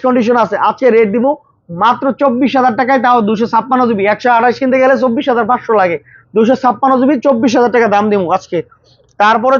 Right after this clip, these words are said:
চলে যাব Samsung এর এ ফিফটি সিক্স, একবারে দুই হাজার পঁচিশ সালের নতুন মডেল, কন্ডিশনটা দেখেন, একটা চুলের কোনো দাগ আছে কিনা, সম্পূর্ণ ফ্রেশ কন্ডিশন, চার্জিং পোর্টটা সহ একবারে নিখুঁত আছে, কোনো ধরনের স্ক্র্যাচ বা দাগ নাই, বক্স সহ এ ফিফটি সিক্স, just খালি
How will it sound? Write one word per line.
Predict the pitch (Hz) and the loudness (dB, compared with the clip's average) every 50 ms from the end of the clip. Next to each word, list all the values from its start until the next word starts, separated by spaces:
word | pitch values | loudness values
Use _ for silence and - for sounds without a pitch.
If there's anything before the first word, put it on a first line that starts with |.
| 220 | 2
চলে | 277 269 277 269 | 2 2 2 2
যাব | 277 269 285 302 311 311 - _ _ _ _ _ _ _ - | 2 4 2 2 0 -2 -6 _ _ _ _ _ _ _ -2
Samsung | 214 226 240 208 247 254 262 277 | 0 0 0 0 0 0 2 0
এর | 262 - 240 | 0 0 0
এ | 240 214 | 0 0
ফিফটি | 269 208 202 269 226 - - | -2 -2 -4 -4 -6 -4 -2
সিক্স, | 277 285 208 - - - _ _ _ _ _ _ _ _ - | -2 -2 -2 -4 -8 -20 _ _ _ _ _ _ _ _ 0
একবারে | 233 262 262 240 233 226 247 285 285 262 220 | 2 2 2 0 -2 -2 0 0 0 0 0
দুই | 262 262 262 | 0 0 2
হাজার | 254 269 262 220 - | 2 0 -2 0 -2
পঁচিশ | 277 277 220 262 - - | -2 -2 -2 -4 -4 -2
সালের | 262 247 254 247 233 247 | 0 2 2 2 2 0
নতুন | 247 247 277 262 254 247 | 0 0 0 0 2 2
মডেল, | 254 247 285 302 311 - - _ _ _ _ _ - | 2 4 2 2 0 -4 -12 _ _ _ _ _ -2
কন্ডিশনটা | 240 262 269 269 269 202 269 262 269 226 233 | 0 2 2 0 0 0 2 2 2 2 2
দেখেন, | 233 185 247 311 311 269 | 2 2 2 2 2 0
একটা | 220 - 262 220 - | 0 0 -2 -2 -2
চুলের | 254 262 262 262 254 247 | -2 0 2 2 2 2
কোনো | 254 254 220 | 2 0 2
দাগ | 220 220 226 233 226 | 2 2 2 2 0
আছে | 220 226 214 | 0 -2 -2
কিনা, | 247 269 294 311 269 - | -2 0 -2 -2 -4 -4
সম্পূর্ণ | - 214 214 202 190 233 240 254 220 | -2 -2 -2 -2 -2 -2 0 0 0
ফ্রেশ | 208 220 202 - | 0 -2 -2 -2
কন্ডিশন, | 233 226 233 226 247 202 - | -2 0 0 0 0 2 2
চার্জিং | 240 214 208 208 233 226 190 | 2 2 2 0 -2 -2 -2
পোর্টটা | 214 220 - - 240 226 - | -4 -4 -2 -2 -4 -2 0
সহ | 240 240 233 | 2 2 2
একবারে | 208 196 226 240 254 277 269 - _ _ _ _ - | 2 0 2 2 2 2 2 -2 _ _ _ _ -2
নিখুঁত | 226 262 240 - 285 285 285 277 233 254 | 0 0 0 2 2 2 2 4 2 2
আছে, | 226 - 220 185 - - | 2 0 -2 -4 -2 -2
কোনো | 226 220 220 214 | -2 -2 0 0
ধরনের | 233 233 233 226 202 | 0 0 0 -2 -2
স্ক্র্যাচ | - 240 233 220 | -2 -2 0 0
বা | 240 214 202 | 2 2 2
দাগ | 208 208 202 233 | 2 0 0 -2
নাই, | 269 320 - - _ _ _ _ _ | -2 -4 -4 -8 _ _ _ _ _
বক্স | 165 160 208 240 254 247 - - | -4 0 2 2 2 0 -2 -2
সহ | 247 - 233 214 202 | 0 2 2 2 2
এ | 202 220 | 0 -2
ফিফটি | 262 196 247 208 175 | -2 -4 -4 -4 -4
সিক্স, | 208 175 151 147 | -6 -6 -4 -2
just | 208 226 226 - - - | 0 0 0 -2 -4 -4
খালি | 247 247 240 | -2 0 0